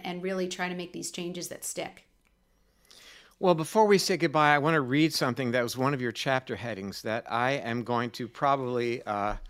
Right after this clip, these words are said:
Speaker 2: <laughs> co-, co-opt and use myself somewhere. And it comes from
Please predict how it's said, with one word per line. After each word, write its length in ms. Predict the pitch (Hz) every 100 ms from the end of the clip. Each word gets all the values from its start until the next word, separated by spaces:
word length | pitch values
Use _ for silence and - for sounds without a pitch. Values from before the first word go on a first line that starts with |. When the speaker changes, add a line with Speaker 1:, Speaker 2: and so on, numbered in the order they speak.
| -
Speaker 2:
<laughs> 300 | - - _
co-, 340 | - 180 151 143
co-opt 560 | - 139 127 120 123
and 140 | 113 110
use 200 | 117 117
myself 400 | 110 104 120 117
somewhere. 500 | - 110 104 98 98 - - - _
And 320 | 143 143 143 -
it 220 | 147 -
comes 380 | - 175 175 -
from 420 | - 147 143